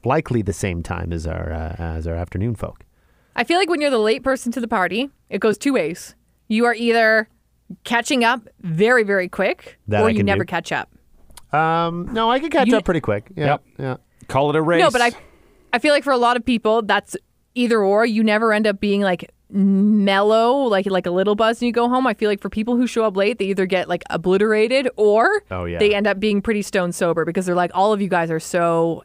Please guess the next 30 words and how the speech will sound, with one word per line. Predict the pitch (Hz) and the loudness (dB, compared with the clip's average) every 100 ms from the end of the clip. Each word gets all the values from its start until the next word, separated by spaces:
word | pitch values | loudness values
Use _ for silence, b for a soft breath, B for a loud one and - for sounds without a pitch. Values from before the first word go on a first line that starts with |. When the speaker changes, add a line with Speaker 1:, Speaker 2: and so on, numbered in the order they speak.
| _ | _
Speaker 2:
out | 175 170 | -4 -4
of | 165 | -4
it | 160 | -4
already. | 165 165 175 208 196 | -4 -2 0 0 0
I'm, | 180 165 - - | -2 -4 -8 -6
I'm, | 165 160 160 _ - | -4 -4 -8 _ -6
I'll, | 170 156 165 170 | -2 -2 -6 -4
I'll | 190 | -2
never | 214 214 185 | -2 -2 -4
make | 143 - | -8 -8
it." | 135 - | -10 -10
<laughs> | - | -8
Speaker 1:
Yeah, | 107 107 110 107 95 | -4 -2 0 -2 -6
yeah, | 113 113 | -6 -4
that's | 120 131 - | -2 -4 -8
true | - 92 | -8 -8
too. | - 95 80 _ _ | -6 -6 -8 _ _
Speaker 2:
Yeah, | - 320 254 | 0 0 0
Speaker 3:
I | |
Speaker 2:
it | 196 | -2
could | 285 | 0
go | 320 370 | 0 0
either | 320 294 | -2 0
way. | 277 202 - _ _ _ _ _ | 0 0 -4 _ _ _ _ _
Speaker 3:
I'm | 110 123 | -2 0
a | 117 | 0
big | 131 120 | -2 -2
fan | - 131 123 | -4 -2 -2
of, | 117 92 - | -2 -4 -2
uh, | 104 101 104 | 0 0 -2